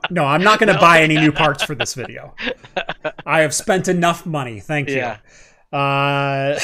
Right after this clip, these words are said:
Speaker 1: <laughs> Ian says Core i three twenty-four hundred. I have one of those. I have that chip. Uh, i three twenty-four hundred and triple S L I Titan. Boy, could I find, uh,
Speaker 2: That'd
Speaker 1: a
Speaker 2: be interesting.
Speaker 1: Z sixty-eight chip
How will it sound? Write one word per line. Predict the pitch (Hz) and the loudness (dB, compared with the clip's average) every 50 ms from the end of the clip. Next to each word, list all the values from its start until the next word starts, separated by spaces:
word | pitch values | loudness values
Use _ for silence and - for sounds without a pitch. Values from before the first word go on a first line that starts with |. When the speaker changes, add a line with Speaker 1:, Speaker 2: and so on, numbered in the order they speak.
| - - - 226 | -6 0 6 6
Speaker 1:
<laughs> | 220 196 - - | 6 6 6 4
Ian | 214 180 165 165 165 | 2 2 2 0 -2
says | - 180 156 139 | -2 -2 -4 -4
Core | - - 185 165 160 | -2 0 2 4 4
i | 160 151 | 4 4
three | 147 - 165 165 151 | 2 0 -4 -6 -6
twenty-four | - - 160 156 147 - 151 135 | -6 -6 -8 -8 -6 -6 -8 -8
hundred. | 143 151 151 143 139 139 | -6 -6 -6 -6 -6 -4
I | - 196 247 | -2 -2 -2
have | - - 294 370 370 226 156 | -2 -2 -2 -2 -2 -2 -4
one | 143 131 | -4 -6
of | 113 - | -6 -8
those. | 113 107 113 131 156 - - - | -10 -12 -12 -12 -12 -12 -10 -8
I | 151 156 | -6 -6
have | 196 240 254 170 | -6 -6 -6 -8
that | 135 110 - | -10 -10 -10
chip. | - - 127 - - - - _ _ _ _ _ - - - - _ _ _ _ - | -12 -16 -18 -18 -20 -20 -20 _ _ _ _ _ -20 -20 -20 -20 _ _ _ _ -6
Uh, | 139 139 135 135 135 131 135 135 135 131 131 135 | -4 -2 -2 -2 -2 -2 -4 -4 -4 -4 -4 -2
i | 147 165 | -2 -2
three | 165 - 170 165 | -2 -2 -4 -4
twenty-four | - - 180 170 165 - 160 147 156 | -4 -2 -2 -4 -2 -4 -4 -4 -4
hundred | 160 156 165 165 151 | -4 -2 -2 -2 -4
and | 143 139 | -4 -4
triple | - 180 165 165 147 147 | -4 -4 -4 -2 -2 -2
S | 139 - - | -2 -4 -4
L | 143 139 131 | -4 -4 -4
I | 131 131 | -6 -6
Titan. | - 143 135 135 139 123 127 123 - - - - - - - - _ _ _ _ _ _ _ _ _ _ _ _ _ - | -6 -8 -10 -10 -10 -14 -16 -14 -14 -14 -12 -12 -14 -16 -18 -20 _ _ _ _ _ _ _ _ _ _ _ _ _ -20
Boy, | 127 - - 170 214 214 170 143 | -12 -4 -2 0 2 2 2 0
could | 135 - - 180 | -2 -4 -2 0
I | 185 185 | 0 0
find, | 165 - - - - - - - - 156 175 190 208 226 233 240 233 202 | -2 -4 -8 -18 -20 -14 -12 -10 -8 -8 -8 -8 -8 -8 -8 -8 -8 -6
uh, | 208 180 180 185 190 196 190 196 196 196 196 - _ _ _ _ _ _ _ _ _ _ _ _ _ - - - - - - _ _ | -6 -4 -2 -2 -2 -2 -2 -2 -2 -4 -6 -8 _ _ _ _ _ _ _ _ _ _ _ _ _ -20 -20 -20 -20 -20 -20 _ _
Speaker 2:
That'd | - 190 185 | -4 -2 0
Speaker 1:
a | 175 | 0
Speaker 2:
be | - | 0
interesting. | 147 143 165 175 180 196 | -2 -2 -2 0 0 0
Speaker 1:
Z | |
sixty-eight | 190 208 220 202 - - - 180 165 160 160 160 175 185 - - - | 0 0 0 0 0 -2 -6 -4 -4 -2 -2 -2 -2 -4 -8 -12 -10
chip | - - 190 - - - - | -4 -2 -2 -2 -4 -6 -14